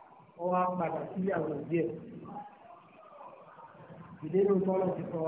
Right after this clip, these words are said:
áyà kalẹ̀ pé, "يا أيها النبي، إذا طلقتم النساء فطلقوهن لعدتهن." فقيل له، wọ́n á sọ fún un pé, "راجعها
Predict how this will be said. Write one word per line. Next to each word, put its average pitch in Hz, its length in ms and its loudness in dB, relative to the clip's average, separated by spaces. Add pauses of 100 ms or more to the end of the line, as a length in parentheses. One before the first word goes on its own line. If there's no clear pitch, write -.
(140)
áyà 180 220 2
kalẹ̀ 143 320 -2
pé, 165 200 0 (1000)
"يا 185 260 2
أيها 170 260 2
النبي، 160 480 0 (920)
إذا 165 240 0 (160)
طلقتم 175 680 -2
النساء 156 960 -2
فطلقوهن 160 760 -2 (460)
لعدتهن." 139 760 -8 (1500)
فقيل 233 400 0
له، 202 280 6 (1300)
wọ́n 208 160 4
á 202 100 4
sọ 196 160 2
fún 185 180 4
un 185 120 4
pé, 190 120 8 (160)
"راجعها 175 760 4